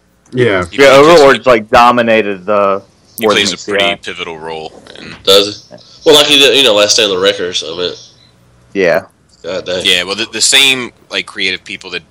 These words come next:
Speaker 2: like, the same creative team that did Last Stand of the Wreckers are pretty much doing more than meets the eye
Speaker 4: Oh,
Speaker 2: for the most
Speaker 4: okay.
Speaker 2: part.
Speaker 4: Yeah, I definitely gotta read it then.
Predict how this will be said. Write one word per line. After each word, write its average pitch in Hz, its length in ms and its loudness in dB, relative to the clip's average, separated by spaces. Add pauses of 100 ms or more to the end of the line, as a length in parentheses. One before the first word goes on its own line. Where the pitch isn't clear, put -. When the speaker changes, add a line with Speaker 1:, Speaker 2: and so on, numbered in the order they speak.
(240)
Speaker 2:
like, 85 160 -10
the - 80 -10
same 98 200 -4
creative 90 340 -8
team 92 220 -10
that 80 100 -12
did 85 180 -12
Last 82 200 -8
Stand 85 180 -14
of 80 40 -16
the 82 40 -14
Wreckers 82 300 -16
are 76 80 -18
pretty 78 260 -20
much 71 200 -16
doing 73 320 -20 (160)
more 76 140 -18
than 62 100 -16
meets 73 200 -10
the 127 80 -8
eye - 20 2 (140)
Speaker 4:
Oh, 85 40 -6
Speaker 2:
for - 100 -20 (200)
the 62 60 -20
most 107 180 -4
Speaker 4:
okay. 98 80 -10
Speaker 2:
part. 87 120 -6
Speaker 4:
Yeah, 98 140 0
I 113 60 2
definitely 104 340 -4
gotta 87 180 -8
read 87 120 -8
it 87 100 -16
then. 90 220 -12